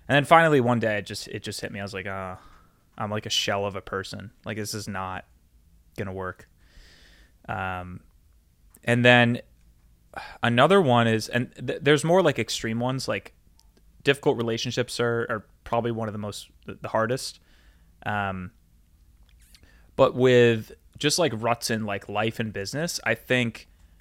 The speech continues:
there's a really effective, there's a really effective mental, uh, exercise that I've done.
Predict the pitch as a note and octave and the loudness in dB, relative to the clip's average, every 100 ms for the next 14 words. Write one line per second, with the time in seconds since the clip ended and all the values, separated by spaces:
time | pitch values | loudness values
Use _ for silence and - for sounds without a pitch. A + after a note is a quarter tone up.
0 | _ B2+ A#2+ A#2 A2+ C3+ D#3+ F3+ - A#2 | _ 0 0 0 0 2 4 2 2 -2
1 | A2+ - A#2+ A2+ - - _ _ _ _ | 0 -2 -4 -4 -10 -20 _ _ _ _
2 | _ _ _ _ _ _ _ B2 A#2 A2 | _ _ _ _ _ _ _ -4 -2 -4
3 | G#2+ C#3 D3+ D3 B2+ - A#2 - A#2 G#2+ | -2 2 4 4 2 2 -2 0 -4 -4
4 | - - - A2 A2+ A2+ A#2+ A#2+ A#2 A#2 | -10 -20 -12 -4 0 0 0 2 2 0
5 | - _ _ _ _ _ _ _ A2 G#2+ | -4 _ _ _ _ _ _ _ -2 0
6 | G#2 G2+ - _ _ _ _ _ _ _ | 0 -2 -6 _ _ _ _ _ _ _
7 | _ - A#2 - - C#3 D3 D#3 - - | _ -2 -2 0 2 4 2 0 -6 2
8 | B2 B2+ A#2+ C3 C3+ D#3 | 6 8 6 2 0 -2